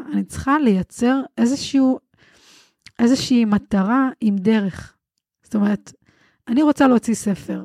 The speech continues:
אוקיי? אני כבר מדברת על זה כל כך הרבה, אבל אם אין לי את הדדליין, אין לי את היעדים, אין לי את ה-, את הדרך שאני הולכת לעשות, את השיטה,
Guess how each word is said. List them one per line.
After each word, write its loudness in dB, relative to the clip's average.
אוקיי? -2
אני 0
כבר 0
מדברת 0
על 0
זה 0
כל -4
כך -2
הרבה, 0
אבל -6
אם 2
אין 2
לי -2
את -4
הדדליין, -2
אין 2
לי 2
את -6
היעדים, 2
אין 0
לי 0
את -6
ה-, 0
את -10
הדרך 2
שאני 2
הולכת 0
לעשות, -6
את -6
השיטה, -2